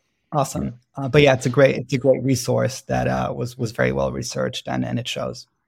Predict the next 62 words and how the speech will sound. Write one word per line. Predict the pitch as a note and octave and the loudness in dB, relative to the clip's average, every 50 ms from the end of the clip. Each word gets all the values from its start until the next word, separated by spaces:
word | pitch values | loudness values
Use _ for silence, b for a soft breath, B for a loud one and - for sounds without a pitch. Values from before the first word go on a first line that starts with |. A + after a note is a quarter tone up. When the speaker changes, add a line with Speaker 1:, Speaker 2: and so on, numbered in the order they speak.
| _ _ _ _ _ _ _ _ - | _ _ _ _ _ _ _ _ -2
Speaker 2:
I | C#3+ | 0
know | C#3 C#3+ D3+ | 2 4 4
you | D3+ D3 D3 C#3+ | 4 4 4 2
know | C3+ C3 C3+ C#3 | 4 4 2 2
them | C3+ C#3 C3+ | 2 2 4
by | B2+ C3+ C3+ A#2 | 6 6 6 6
heart | A2+ B2 B2+ C3 - - | 4 2 2 2 0 -2
because | C3 B2+ A#2+ A2+ | -2 -2 -2 -2
you | B2 A#2+ | -2 -4
work | G#2+ A2 B2+ B2 A#2+ | -2 0 0 -2 0
so | - - C3 | -2 -2 -2
much | B2 B2 - A#2+ - | 0 -2 -4 -4 -4
with | - B2+ B2 | -4 -2 0
it. | C#3 C#3 | -2 -2
So | C3+ - C3 | 0 2 4
I, | B2 B2+ A#2 - - | 6 6 4 4 4
I | B2+ B2+ | 4 6
would | C3 C#3+ | 6 6
actually | D3 C#3 - - D3 C3+ B2 | 6 4 4 2 0 0 2
love | A2 A#2 B2 B2+ B2 | 2 4 2 2 2
for | - - C3 | 0 -4 -4
you | A#2+ | -4
to | B2 - A#2+ | -4 -6 -8
just | A2 B2 A#2+ - - _ _ _ - | -6 -6 -6 -6 -8 _ _ _ -4
tell | - C#3+ C3 C3 | 2 2 4 4
us, | C3+ B2 B2+ | 4 0 0
you | C3 | -2
know, | B2+ B2 | -4 -4
give | B2 B2 C#3+ C#3 | -2 2 2 4
us | D3 C#3 - - | 4 4 2 -2
your | B2+ B2+ B2+ | -4 -4 -4
tips | B2 - - B2+ - - | -4 -4 -6 -6 -6 -6
for | - - B2+ A#2+ | -12 -8 -8 -8
the | A2+ | -8
top | G2+ - - B2 - - | -6 -2 -2 -2 -2 0
founders | - A#2 A2+ A#2+ B2 A#2+ A#2+ - | -2 -2 0 0 -2 -4 -8 -8
here | A#2+ A#2 | -12 -14
to, | - - A#2+ A2 - b b b b b b b | -12 -10 -12 -12 -12 b b b b b b b
when | b B2 B2+ C3 C3 | b 2 2 4 4
it | B2+ | 4
comes | - A#2+ B2+ B2+ - - | 2 0 -2 -2 -2 -4
to | - A#2+ | -6 -6
establishing | - - - A#2+ A2+ A2 - B2 - - - A#2 A2 G#2+ A2 - | -4 0 2 4 4 4 2 -2 -8 -6 -8 -10 -10 -10 -12 -10
the | A#2 A#2 | -8 -6
right | G#2+ G#2+ A2+ A#2 - - | 0 2 2 2 2 0
culture. | - - A#2 A2+ A2 - - C3+ | -2 -2 0 0 0 -2 -4 -6
W-, | A#2 A2+ A#2+ _ _ _ _ _ | -6 -6 -10 _ _ _ _ _
if | - A#2+ - | -12 -6 0
you | C3 B2+ | 2 4
would | B2+ B2 B2+ | 4 4 4
take | - C#3+ C3+ D3 | 6 6 8 8
us | C#3+ - | 6 4
through | - - C#3+ D3 | 4 2 2 4
those, | B2+ B2+ B2 C#3+ E3 F3 F3 | 6 6 6 6 6 4 2
just | - - B2 - - | -2 -4 -4 -4 0
the | - C3+ | 0 0
ones | B2 B2 B2 A#2 - | 2 2 0 -2 -4
that | - A#2+ A2+ | -8 -10 -10
you | A#2 G#2+ | -10 -12
find | - - - A#2+ A#2+ A2+ | -10 -6 -6 -4 -4 -4
most | A2+ A2+ G#2+ - - | -6 -10 -10 -12 -14
important. | G#2+ - _ - A#2+ A#2+ A#2+ | -16 -16 _ -16 -18 -18 -18